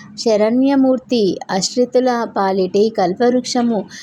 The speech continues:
శ్రీహరి సచ్చిదానంద స్వరూపులైన మీ లీలే ఈ జగమంతా, మీ కీర్తి దిగంతాలకు వ్యాపించింది. స్వామి, ఎన్నో పాపాలు చేసుకొని పుట్టి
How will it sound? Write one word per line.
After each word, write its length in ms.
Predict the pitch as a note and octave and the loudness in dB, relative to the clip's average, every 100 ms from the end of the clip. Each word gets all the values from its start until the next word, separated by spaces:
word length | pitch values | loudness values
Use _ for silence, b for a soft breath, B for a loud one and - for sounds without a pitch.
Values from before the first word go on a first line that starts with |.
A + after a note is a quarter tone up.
| B | B
శ్రీహరి 840 | - - B3 C4 B3 C4+ B3 G3 - | -10 -2 2 2 2 2 2 -2 -2
సచ్చిదానంద 800 | - G3+ G#3+ A3+ B3+ C#4 C#4+ D4 | -4 -2 -2 0 2 2 4 2
స్వరూపులైన 840 | D4+ B3+ A3+ B3 A#3+ B3+ A3+ A3 | 2 0 2 2 0 0 0 0
మీ 280 | G#3+ G#3 G3+ | -2 -2 -2
లీలే 460 | A3 A3 A#3+ C4 C4+ | -2 0 0 0 0
ఈ 160 | C4 | -2
జగమంతా, 600 | A3 G#3 G#3 A3 G#3+ A3 G3+ B B B | 0 0 0 -2 -2 -4 -4 B B B
మీ 140 | C4+ C#4+ | 0 0
కీర్తి 560 | C#4+ D4 D#4 D#4 D#4 D#4 B B - | 0 0 2 2 0 -2 B B -6
దిగంతాలకు 840 | G#3+ A#3 C#4+ E4 E4 D#4 D4+ D4+ D4 | -2 0 2 0 0 0 0 0 0
వ్యాపించింది. 880 | A#3 G#3 G#3 C4+ C#4+ C#4+ C4+ A3+ | 0 -2 -2 0 0 2 2 2
స్వామి, 520 | G3+ - G#3+ B3+ D4+ B3+ | -2 -2 0 2 2 2
ఎన్నో 300 | A3 A#3+ B3 | 0 0 0
పాపాలు 500 | A#3+ G#3+ A#3+ A#3+ B3 | 0 -2 -2 -2 0
చేసుకొని 540 | B3 B3 - A#3 A3 | 0 0 0 -4 -4
పుట్టి 600 | A3 B3 - A#3+ A#3 A3+ | -6 -8 -4 0 2 2